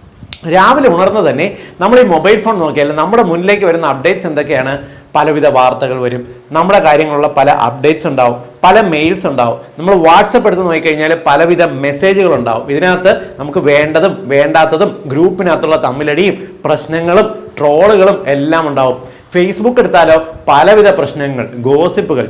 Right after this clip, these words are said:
ചർച്ചകൾ, ഇപ്പോഴുണ്ടാകുന്ന പലവിധ പരാതികൾ, പ്രശ്നം, ഇതെല്ലാം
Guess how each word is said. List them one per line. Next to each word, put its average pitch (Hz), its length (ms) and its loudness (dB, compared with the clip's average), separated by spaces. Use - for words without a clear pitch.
ചർച്ചകൾ, 151 480 -2
ഇപ്പോഴുണ്ടാകുന്ന 165 680 2
പലവിധ 147 300 2
പരാതികൾ, 135 540 0
പ്രശ്നം, 135 340 -10
ഇതെല്ലാം 220 480 0